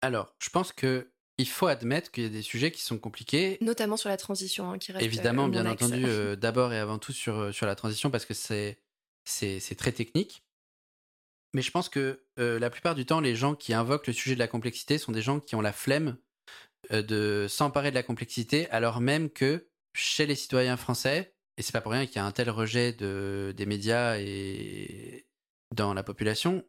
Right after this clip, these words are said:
Speaker 1: il y a une volonté de mieux comprendre les sujets et de pas avoir le sentiment d'être pris pour des idiots.
Speaker 2: T'as, t'as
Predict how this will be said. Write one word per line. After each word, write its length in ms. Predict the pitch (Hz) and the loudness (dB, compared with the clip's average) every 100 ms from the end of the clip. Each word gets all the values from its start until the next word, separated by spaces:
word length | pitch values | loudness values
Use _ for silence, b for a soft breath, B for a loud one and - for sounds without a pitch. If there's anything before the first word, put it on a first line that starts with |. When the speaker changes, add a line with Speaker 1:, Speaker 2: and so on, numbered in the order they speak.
| _ - | _ -2
Speaker 1:
il 60 | 110 | 2
y 40 | |
a 60 | 110 | 2
une 140 | 110 | 2
volonté 540 | 107 135 135 131 156 165 | 2 2 2 2 2 2
de 120 | 113 | 4
mieux 260 | 113 151 | 4 4
comprendre 500 | 160 139 - 143 131 | 2 -2 2 0 2
les 80 | 113 | -2
sujets 380 | - 110 107 - _ _ _ - | -4 -4 -4 -8 _ _ _ -4
et 80 | 117 | 0
de 120 | 113 | 2
pas 220 | 113 160 | 2 2
avoir 180 | 165 156 | 4 4
le 60 | 131 | 2
sentiment 400 | - 131 143 143 | 0 -2 2 2
d'être 140 | 110 | 2
pris 120 | - | 0
pour 140 | 151 117 | 0 0
des 240 | 113 120 | 0 -2
idiots. 280 | 113 110 - _ _ _ _ _ _ | 0 0 -2 _ _ _ _ _ _
Speaker 2:
T'as, 180 | - 220 | -4 -2
t'as 520 | 226 208 202 202 196 | -2 -2 -4 -8 -10